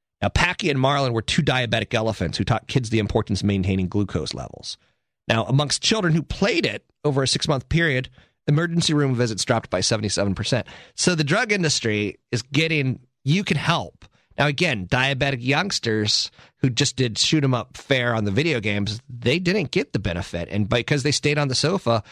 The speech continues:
it was considered evil. So trying to convince doctors to, to s-, prescribe an app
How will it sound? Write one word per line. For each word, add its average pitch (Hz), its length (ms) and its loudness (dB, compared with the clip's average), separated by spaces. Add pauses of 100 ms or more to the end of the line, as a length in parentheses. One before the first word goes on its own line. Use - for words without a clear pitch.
(220)
it 170 160 2
was 165 100 2
considered 147 420 2
evil. 208 600 -2 (360)
So 147 80 0
trying 208 240 2
to 220 60 -4
convince 175 340 0
doctors 139 540 0
to, 110 220 0
to 110 220 -2 (200)
s-, - 100 0
prescribe 151 560 0
an 117 220 -2
app 131 420 -2